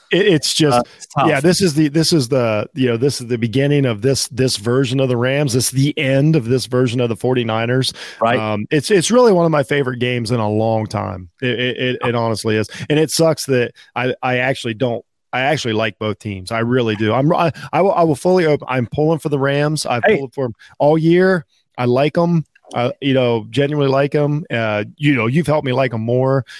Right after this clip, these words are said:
Speaker 1: but, um,
Speaker 2: <laughs>
Speaker 1: but I am, but it's, I'm rooting, I'm rooting for the Rams, not against anybody. Um,
Speaker 2: I would, I would love San Francisco if they were any other team in the
Speaker 1: If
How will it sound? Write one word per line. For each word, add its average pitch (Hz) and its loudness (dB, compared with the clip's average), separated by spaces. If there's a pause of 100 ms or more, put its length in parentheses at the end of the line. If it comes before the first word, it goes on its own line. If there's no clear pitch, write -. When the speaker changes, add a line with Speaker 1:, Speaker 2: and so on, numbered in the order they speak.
(240)
Speaker 1:
but, 117 0
um, 110 -2 (100)
Speaker 2:
<laughs> - -6
Speaker 1:
but 151 2
I 156 4
am, 147 0 (320)
but 143 2
it's, 147 0
I'm 165 2
rooting, 180 2 (420)
I'm 185 2
rooting 180 4
for 170 2
the 151 4
Rams, 127 2
not 131 2
against 113 -4
anybody. 101 -2
Um, 104 0
Speaker 2:
I - 4
would, 151 2 (100)
I 156 2
would 170 0
love 147 2
San 143 0
Francisco 120 0
if 117 2
they 117 4
were 110 4
any 127 4
other 113 2
team 110 2
in 101 4
the 101 0
Speaker 1:
If 95 -2